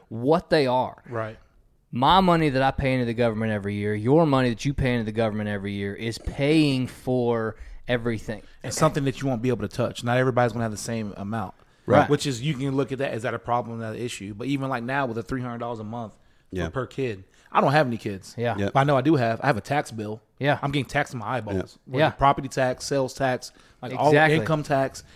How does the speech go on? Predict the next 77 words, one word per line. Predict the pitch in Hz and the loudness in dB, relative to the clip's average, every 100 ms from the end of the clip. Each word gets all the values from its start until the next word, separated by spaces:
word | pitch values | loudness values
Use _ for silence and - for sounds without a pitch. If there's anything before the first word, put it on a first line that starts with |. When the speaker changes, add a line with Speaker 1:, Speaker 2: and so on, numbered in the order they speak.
| - | -4
Speaker 2:
I | 139 | -2
gotta | 120 | -2
pay | 139 147 | -2 -4
in | 151 | -4
the | 139 | -4
taxes. | 147 135 - 135 - | -2 -2 -2 -10 -10
Speaker 3:
So | - 123 110 | 2 6 8
can | 120 | 10
Speaker 2:
So | 135 | 10
Speaker 3:
I | |
Speaker 2:
I'm | 175 | 12
like, | 156 127 | 10 8
"Where's | 156 143 | 8 8
my, | 160 - | 2 2
I | 180 | 2
could | 190 170 | 4 2
use | 156 | 0
that | 147 143 | 0 0
money, | 147 160 196 - | -2 -4 -8 -4
you | 165 | 0
know, | 147 | 2
where | 139 139 156 | 0 2 4
we're | 147 | 4
a | 135 | 4
lot | 170 208 | 4 2
of | |
kids. | 143 123 | -2 -2
Give | 151 | -2
me | 190 | -4
that | |
three | 165 | -4
hundred, | 139 135 | -4 -4
let | 156 | -6
me | 151 | -8
put | |
it | - 160 156 | -8 -6 4
towards | |
Speaker 3:
So | 156 | 6
Speaker 2:
my | 127 | 10
Speaker 3:
this, | 147 165 | 10 8
Speaker 2:
student | 185 | 2
loans." | 156 127 | 0 4
Speaker 3:
this | 143 | 6
Speaker 1:
Yeah, | 151 | 8
Speaker 3:
goes | 147 131 | 6 6
right | 123 | 6
Speaker 1:
absolutely. | 123 127 170 | 6 6 4
Speaker 3:
back | 147 | 6
to | 170 | 6
Speaker 2:
Or | |
an | 165 | 6
investment | 139 165 220 151 | 6 6 6 4
or | 120 | 0
retirement | - 180 254 127 95 | 0 -4 -4 -4 -4
or | |
something | - 98 | -4 -6
like | 98 | 0
Speaker 1:
Right. | 135 | 2
Speaker 3:
This | 156 | 6
goes | 180 147 | 8 8
right | 135 131 | 6 6
back | 127 | 2
to | - | 2
what | 120 | 2
I | 104 | 4
said | 120 104 | 4 2
a | |
second | - 151 117 | 2 2 0
ago. | 92 87 - - - - - - - - - | 0 -4 -6 -10 -12 -14 -14 -16 -20 -6 0
I | |
have | 104 131 - | 4 4 2
kids. | 92 - - - - - - - _ - | -2 -4 -12 -18 -20 -20 -20 -20 _ -2
I'm | 107 | 0
going | 104 123 120 | 6 6 6
to | 110 | 4
be | 110 | 2
receiving | 98 - 120 110 101 92 | 0 -2 0 0 -2 -6